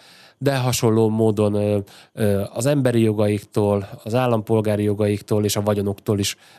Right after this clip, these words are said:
megfosztják őket, és hát megbélyegezettként kell leélni az életüket. Ezerkilencszázötvenháromtól ugye ez megtörik, Nagy Imre akkor miniszterelnök lesz, és ő a kuláklistákat úgymond kivezeti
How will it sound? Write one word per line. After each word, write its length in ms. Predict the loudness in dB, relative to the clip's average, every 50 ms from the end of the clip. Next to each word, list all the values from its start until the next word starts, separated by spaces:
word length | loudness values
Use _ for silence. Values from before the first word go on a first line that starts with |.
| _
megfosztják 680 | _ -2 -2 0 -2 -2 -2 -2 -2 -2 -2 -2 0 0
őket, 360 | 0 0 2 0 -2 -2 -4 _ _ _ -20 -20 -20 _ _ _
és 300 | -2 0 0 0 0 0
hát 160 | -2 -4 -2
megbélyegezettként 1120 | 0 -2 -2 -2 -4 -4 -4 -4 -2 -2 0 0 0 -2 -2 -6 _ _ -2 0 0 0 0
kell 260 | 0 0 0 2 2
leélni 520 | 2 2 2 2 2 2 2 0 0 -2 -2 -6 -16 -12
az 140 | _ -2 0
életüket. 600 | 2 2 2 0 -2 -4 -2 -2 -2 -2 -2 -6 _ -20 -20 -20 _
Ezerkilencszázötvenháromtól 1400 | _ 0 0 0 0 0 -2 -2 -2 0 0 0 0 0 -2 -2 0 0 -2 -2 0 0 0 0 0 0 0 0
ugye 180 | 2 2 2 2
ez 80 | 2
megtörik, 800 | 2 0 -2 -2 -2 _ 0 2 2 0 -2 -4 -12 -20 _ _ _ _
Nagy 240 | -2 -2 0 2 0
Imre 440 | 0 2 2 2 2 2 0 -2 -8 -10
akkor 580 | -4 -4 -4 -4 -4 _ 0 0 0 0 -4 -4
miniszterelnök 800 | -2 0 0 0 0 0 -2 -2 0 0 2 2 2 0 0 0
lesz, 340 | 0 0 0 -4 -8 -12 -16 _ _ _
és 220 | -2 -2 -2 0 2
ő 260 | 2 4 4 2 0 -4 -12 -10
a 100 | _ -8
kuláklistákat 800 | 0 2 2 2 2 0 -2 -4 -4 -2 -2 -2 -2 -2 0 0
úgymond 260 | 2 2 2 0 0
kivezeti 640 | 0 0 0 2 0 0 -2 -6 -4 -4 -4 -4 -4